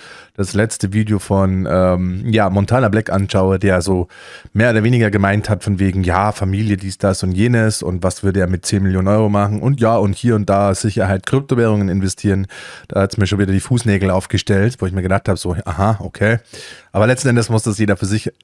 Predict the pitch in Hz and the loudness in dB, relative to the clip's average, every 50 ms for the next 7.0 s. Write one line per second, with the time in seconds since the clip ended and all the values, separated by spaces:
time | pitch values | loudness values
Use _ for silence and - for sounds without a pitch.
0 | _ _ - 104 107 - - - 92 95 104 107 104 104 98 95 92 92 92 92 | _ _ -2 -2 0 0 0 0 2 2 2 0 0 -2 -4 -4 -4 -6 -10 -12
1 | 98 - - 104 101 98 107 110 107 98 87 85 76 69 67 76 82 90 85 85 | -14 -14 -12 -10 -4 0 2 2 2 2 2 0 -2 -4 -6 -8 -8 -10 -10 -4
2 | 87 92 92 - - 98 98 92 85 - 101 95 92 - - 90 - - 87 92 | -2 -2 -2 -2 -4 -2 -2 -2 -2 -2 -2 -2 -2 -2 -4 -6 -6 -2 -2 0
3 | 90 90 90 - - 95 92 87 87 80 87 87 - 90 85 98 107 110 113 95 | 0 0 -2 -4 -6 -6 -4 -2 -4 -4 -4 -2 -2 0 0 2 2 2 2 2
4 | 78 73 - - - - - - - - - - - - 139 175 180 160 147 - | 0 -4 -10 -16 -20 -18 -16 -16 -14 -14 -16 -18 -4 -2 0 2 2 2 0 0
5 | - 131 165 - - - - - - - 143 165 160 147 135 - - - 139 143 | -2 -2 -2 -2 -2 -4 -4 -4 0 0 2 4 4 2 2 0 -4 -2 0 0
6 | 151 117 127 120 - - 117 110 110 120 - - 107 - - - 104 101 98 | 2 2 0 0 -2 0 0 0 0 0 0 -2 -4 -2 -2 0 0 0 0